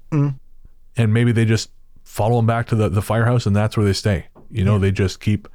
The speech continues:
Speaker 2: hanging around because it's someplace stable and safe and this is what they know. I mean, who knows? Like, obviously, we're all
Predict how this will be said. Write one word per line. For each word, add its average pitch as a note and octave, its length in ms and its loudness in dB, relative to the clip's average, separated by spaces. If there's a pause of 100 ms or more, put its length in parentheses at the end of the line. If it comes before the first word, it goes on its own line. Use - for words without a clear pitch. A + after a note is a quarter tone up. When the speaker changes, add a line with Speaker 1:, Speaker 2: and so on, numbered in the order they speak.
(460)
Speaker 2:
hanging C3+ 320 0
around B2 340 2
because G#2+ 240 0
it's G2 160 -2
someplace A2+ 420 -2
stable A2+ 440 0
and G2+ 180 -2
safe G#2 480 -2
and F2+ 300 0
this G2 220 0
is F#2 180 0 (240)
what G2+ 200 -2
they F#2+ 140 2
know. A2+ 160 2
I G2+ 40 0
mean, G#2+ 200 0
who C3+ 200 2
knows? C#3+ 200 -2
Like, B2 160 0
obviously, G2 280 -4
we're F#2+ 120 0
all F2+ 120 0